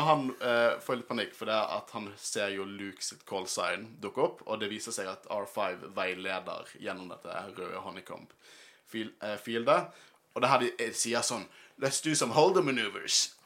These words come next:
make some damage. Uh, that move is one in a million.» <laughs> Og det er jo ikke veldig greit,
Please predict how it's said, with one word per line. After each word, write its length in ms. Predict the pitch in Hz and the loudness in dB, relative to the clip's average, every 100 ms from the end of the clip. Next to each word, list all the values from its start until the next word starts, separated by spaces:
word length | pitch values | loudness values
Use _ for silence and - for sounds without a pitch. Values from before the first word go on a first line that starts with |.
| - | 2
make 180 | 151 147 | 4 4
some 160 | 139 | 2
damage. 560 | 131 151 175 101 - - - 147 - - - _ - | 4 4 4 0 0 -2 -4 -16 -16 -20 -20 _ 0
Uh, 100 | 131 | 4
that 160 | 131 139 | 4 2
move 220 | 151 143 131 | 0 2 2
is 80 | |
one 240 | 135 151 143 | 6 6 6
in 80 | 131 | 2
a 40 | |
million.» 400 | 139 147 143 120 - - 185 | 6 8 8 6 4 2 -6
<laughs> 240 | - 156 | -4 2
Og 80 | 202 | 4
det 60 | 247 | 4
er 60 | |
jo 160 | 233 190 | 4 0
ikke 180 | - 151 165 | -2 -2 4
veldig 340 | 175 190 214 151 | 4 4 -4 -4
greit, 400 | 120 160 156 98 | 2 6 6 4